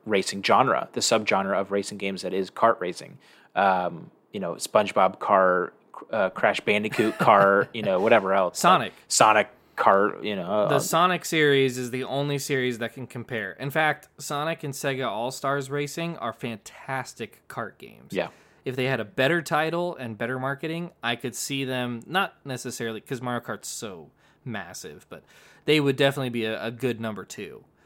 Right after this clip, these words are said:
Speaker 2: Um, they just haven't quite gotten there. But no, yeah, you're right.
Speaker 1: I think it would be, yeah. I-, and you're, like, for instance,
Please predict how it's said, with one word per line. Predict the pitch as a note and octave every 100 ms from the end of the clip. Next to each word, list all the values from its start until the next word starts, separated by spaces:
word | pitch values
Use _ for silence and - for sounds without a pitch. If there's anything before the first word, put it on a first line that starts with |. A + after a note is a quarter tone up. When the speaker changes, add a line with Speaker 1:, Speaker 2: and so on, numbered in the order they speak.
| _ _ -
Speaker 2:
Um, | G2 F2 C2 C2 - _ _ -
they | B2
just | A2+ G#2 - -
haven't | B2+ A2+ G#2 F#2 - -
quite | A2+ F#2+
gotten | - D#2+ E2+
there. | C#2+ B2+ _
But | - - - - -
no, | C#3+ G2+
yeah, | G2+ G#2 - _ -
you're | A#2+ A2+
right. | F2 - _ _ _ _ _ _ _ _ _ - - _
Speaker 1:
I | E3
think | G#3+ F3+
it |
would | D3+ -
be, | B2+ A2+ A2 - _ _ _ _ - _ _ -
yeah. | A#2+ E2+ - _
I-, | C#3+ C#3+
and | C#3+ C#3+
you're, | E3+ F#3 -
like, | C3+ B2
for | - E3
instance, | E3 C#3 B2+ A2